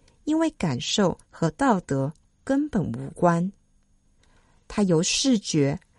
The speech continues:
而引起心理上的反应，就如同我是一个爱花的人，有时候看到别人家的花长得很漂亮，真恨不得摘一点回去，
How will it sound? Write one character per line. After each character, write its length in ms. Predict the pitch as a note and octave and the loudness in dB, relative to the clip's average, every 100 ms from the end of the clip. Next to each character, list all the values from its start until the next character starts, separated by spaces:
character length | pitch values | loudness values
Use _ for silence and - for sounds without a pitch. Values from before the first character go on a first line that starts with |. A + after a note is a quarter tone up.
| _ - | _ 0
而 160 | E3 | 2
引 180 | E3+ E3+ | 4 2
起 200 | F#3+ D3 | 2 0
心 280 | - - C4 | 0 2 4
理 160 | C4 - | 4 0
上 240 | - A#3+ | 0 2
的 80 | G#3+ | 2
反 240 | - C3+ - | 0 -6 -4
应， 160 | D#3+ D#3+ - _ _ _ _ _ _ _ - | -2 -2 -4 _ _ _ _ _ _ _ 0
就 200 | F4+ F4 | 2 4
如 180 | G#3 | 4
同 240 | A3 - B3 | 2 2 4
我 120 | A3 | 2
是 180 | - F#3 | 2 -2
一 80 | D#3+ | 0
个 100 | F#3+ | 0
爱 200 | - B3+ | 2 0
花 240 | - C#4+ | 0 0
的 140 | D4 G3 | 2 2
人， 320 | D3+ C#3 D#3 _ _ _ _ _ _ | 2 0 -2 _ _ _ _ _ _
有 180 | - E3+ | 4 4
时 160 | F3 G3 | 4 0
候 180 | G#3+ | 0
看 220 | G3+ - A#3 | 0 0 0
到 140 | A#3 | 0
别 180 | G3+ E3 | 2 2
人 180 | G#3 A#3 | 4 2
家 220 | C4 C4 | 0 -2
的 80 | G#3 | -2
花 340 | - G#3 G#3+ - | -2 -2 -2 -4
长 180 | - | -4
得 140 | B2+ G3 | -2 -4
很 240 | - F3+ - | -4 -6 -6
漂 260 | - A3+ | -2 0
亮， 260 | F3+ F3 - - _ _ _ _ - | 2 0 0 -8 _ _ _ _ -4
真 200 | E4 F4+ | -2 0
恨 200 | - F4 | 0 2
不 120 | D4 | 2
得 160 | - | 2
摘 240 | E3+ G#3+ B3 | 0 2 2
一 80 | A3+ | 2
点 120 | F3 | 0
回 240 | - - C3 | -4 -6 -6
去， 340 | - - D3 | -4 -6 -6